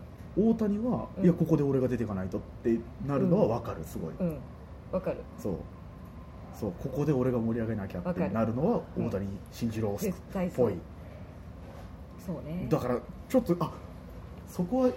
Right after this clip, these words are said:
Speaker 1: 論点だね。
Speaker 2: うん。
Speaker 1: 今後どうする？ここで俺、だから、三股ジーエム枠で大谷っていう、ドテーっていう展開もちょっと考えた部分はあるんですけど。
Speaker 2: あれ？みたいな。
Speaker 1: あれ？え？なんか、
Speaker 2: あれ？あれ？
Speaker 1: あれ、外部の大物、あれ？
Speaker 2: あれ？
Speaker 1: まあいいや。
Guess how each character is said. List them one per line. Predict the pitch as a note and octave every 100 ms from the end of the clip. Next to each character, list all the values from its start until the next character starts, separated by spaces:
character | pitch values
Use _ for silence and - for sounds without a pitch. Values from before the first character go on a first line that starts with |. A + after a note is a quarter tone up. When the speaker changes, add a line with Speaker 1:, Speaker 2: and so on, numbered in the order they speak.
| -
Speaker 1:
論 | F3 G3 E3+
点 | G#2+ F2 -
だ | C3
ね。 | - -
Speaker 2:
う | F3+
ん。 | E3+ E3 D#3+
Speaker 1:
今 | D3+ C#3+
後 | C3+
ど | C3+
う |
す | A#2
る？ | G#2 - - - - -
こ | D#3
こ | G3
で | G3+
俺、 | F#3+ F3
だ | E3+
か | D3
ら、 |
三 | A#2+ F#3+
股 | G3 C#3
ジ | A#2 C#3+
ー |
エ | D3
ム | C#3+
枠 | A#2+
で | G2
大 | A#2+
谷 | B2+ B2
っ |
て | - C3+
い | A#2+
う、 |
ド | C3+
テ | - -
ー | -
っ |
て | C#3+
い |
う |
展 | B2+ C3
開 | B2+
も | B2+
ち | B2
ょ |
っ | -
と |
考 | C3 C3
え | B2+
た | A2 - - - -
部 | D3+
分 | B2
は | A#2+
あ |
る | A2+
ん |
で |
す | A2
け |
ど。 | G#2 F#2 - - -
Speaker 2:
あ | G3+
れ？ | A4 -
み |
た | - -
い |
な。 | - - D#4+
Speaker 1:
あ | -
れ？ | - - - D#4 - - - - - - - - -
え？ |
な | A#3+
ん |
か、 | -
Speaker 2:
あ | - F#4+
れ？ |
あ | D#4+ G4
れ？ | - -
Speaker 1:
あ | C4
れ、 | C4+
外 | F#3+ C#4 C#4
部 | G3+
の | D#3+
大 | - F#3
物、 | G#3 G3+ F#3 - A#3+ -
あ | C4
れ？ | G4 D#5+ -
Speaker 2:
あ |
れ？ | A#3+
Speaker 1:
ま | A3
あ |
い | F3+
い |
や。 | -